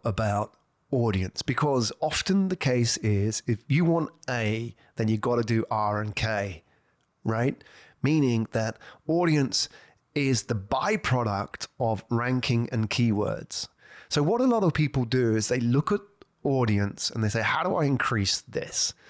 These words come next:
And there's a number of problems here because it's difficult to increase audience without a strategic approach to it. Meaning, what a lot of people do when they have a podcast, and this is very true in the B two B space, is this,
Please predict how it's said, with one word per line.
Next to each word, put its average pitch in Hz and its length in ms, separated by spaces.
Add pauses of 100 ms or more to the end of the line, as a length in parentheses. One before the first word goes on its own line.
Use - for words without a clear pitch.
(480)
And 139 280 (200)
there's 147 180
a 165 40
number 185 260
of - 80
problems 123 460
here 104 180
because 113 340
it's - 200 (160)
difficult - 640
to - 320
increase 110 600 (320)
audience 113 760 (600)
without 113 800 (240)
a 107 80
strategic 117 840
approach - 500
to 107 140
it. - 140 (460)
Meaning, 104 420 (340)
what 131 160
a 139 60
lot 131 180
of 202 120
people 185 280
do 113 540
when 113 180
they 107 100
have 104 200
a 135 80
podcast, 104 560
and 110 80
this 113 140
is 104 100
very 117 320
true 131 260
in 120 100
the 110 60
B 117 280
two 117 140
B 110 200
space, 92 600
is 104 320
this, 101 560